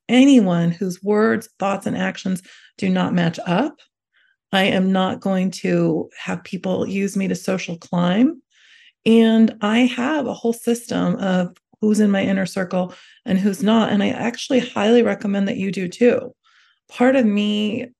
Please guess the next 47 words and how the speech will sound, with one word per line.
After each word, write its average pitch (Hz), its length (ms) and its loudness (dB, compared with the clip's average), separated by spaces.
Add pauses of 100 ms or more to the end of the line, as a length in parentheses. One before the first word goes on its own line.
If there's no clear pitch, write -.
wants 202 380 -2
you 190 80 -4
guys 180 220 -2
to 185 80 -4
know 214 200 2
that 196 140 0
we're 190 80 -4
still - 280 -2
in 196 120 0
the 190 180 -6
earth 202 240 -2
game. 269 340 2
I 208 60 -2
talk 202 240 -8
about - 260 -6 (300)
the - 100 -2
earth 208 280 0
game 202 160 0
and 180 120 0
the 180 60 2
universe 208 460 4
game. 185 160 -4
Well, 180 100 -2
the - 80 -2
earth 294 280 -2
game's 339 280 -6
a 226 100 0
rough 190 300 -4
game. 170 460 -4 (1300)
There's 190 160 -4
a 180 40 -2
lot 180 320 0
of 180 120 -4
greed 226 300 2
here. 202 560 -2 (540)
There's 180 140 -4
a 180 60 -2
lot 175 260 0
of - 340 -4 (140)
people, - 640 0 (920)
words, 190 340 -2
thoughts, 185 260 -2
and 185 120 -2
actions 180 320 -8
that 170 160 -4
don't 180 260 -2
match 175 300 -4